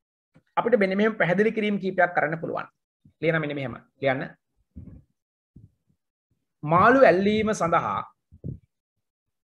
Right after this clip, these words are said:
මාළු ඇල්ලීම සඳහා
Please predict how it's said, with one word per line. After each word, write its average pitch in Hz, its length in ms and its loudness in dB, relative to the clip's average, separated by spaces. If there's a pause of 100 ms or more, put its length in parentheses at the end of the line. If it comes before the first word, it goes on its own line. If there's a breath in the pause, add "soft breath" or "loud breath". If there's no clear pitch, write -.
(1600)
මාළු 180 300 4
ඇල්ලීම 165 400 2
සඳහා 156 580 -2